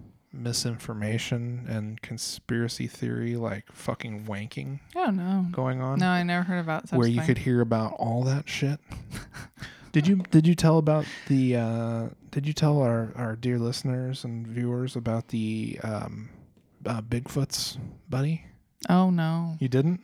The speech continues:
Speaker 1: 'Cause that's
Speaker 2: No.
Speaker 1: another, that's another really choice piece of knowledge that your dad dropped on you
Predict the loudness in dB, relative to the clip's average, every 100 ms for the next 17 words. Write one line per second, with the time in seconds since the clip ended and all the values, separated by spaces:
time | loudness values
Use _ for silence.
0 | _ 2 4 4 4 4 4 4 4 2
1 | 0 0 2 0 -2 2 4 6 4 2
2 | 2 4 4 2 0 2 0 -2 -4 -6
3 | -4 -2 -2 -4 -4 -4 -2 0 0 0
4 | -2 0 0 0 0 -2